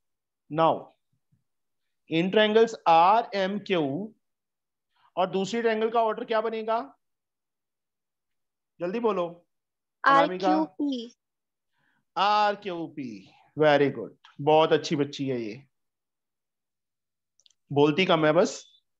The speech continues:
Speaker 1: है ना अनामिका?
Speaker 2: नहीं सर, बोलती हूँ।
Speaker 1: कहाँ बोलती है? मुझे तो कभी कभी सुनाई देती है तेरी आवाज।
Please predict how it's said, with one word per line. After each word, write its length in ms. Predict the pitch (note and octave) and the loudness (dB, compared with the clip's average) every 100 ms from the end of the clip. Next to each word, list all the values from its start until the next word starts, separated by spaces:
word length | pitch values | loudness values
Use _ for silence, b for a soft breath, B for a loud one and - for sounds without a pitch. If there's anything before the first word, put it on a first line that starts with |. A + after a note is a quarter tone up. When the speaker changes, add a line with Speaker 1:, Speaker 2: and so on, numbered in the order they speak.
| _ _ _ _ _ _ _ _ _ | _ _ _ _ _ _ _ _ _
Speaker 1:
है 100 | D#3 | 0
ना 120 | E3 | 2
अनामिका? 440 | G#3+ A#3 B3+ B3+ C4+ C#4+ - _ _ _ _ _ _ _ _ _ _ _ _ | 2 2 2 2 0 -2 -14 _ _ _ _ _ _ _ _ _ _ _ _
Speaker 2:
नहीं 340 | B3+ B3+ B3+ C4+ | -12 -8 -6 -6
सर, 340 | - B3+ B3 C4 | -10 -10 -8 -8
बोलती 520 | B3+ A#3 A#3 - C4+ | -8 -8 -10 -12 -4
हूँ। 400 | C#4 B3 C4+ D#4 _ _ _ _ _ _ _ _ | 0 2 0 -2 _ _ _ _ _ _ _ _
Speaker 1:
कहाँ 260 | - C#3+ D3 | -4 0 0
बोलती 280 | C#3+ C3 C3+ | -2 -4 -4
है? 60 | |
मुझे 220 | C3+ C#3 D3+ | -6 -4 -4
तो 80 | D#3 | -4
कभी 240 | D3 C#3+ | -2 -2
कभी 200 | D3 C#3+ | 0 -2
सुनाई 220 | D3 C#3+ | -2 -4
देती 220 | C3 B2 C3+ | -4 -6 -8
है 60 | |
तेरी 200 | C#3 C#3 | -4 -2
आवाज। 420 | C3+ C3+ C3+ - | 0 0 -4 -10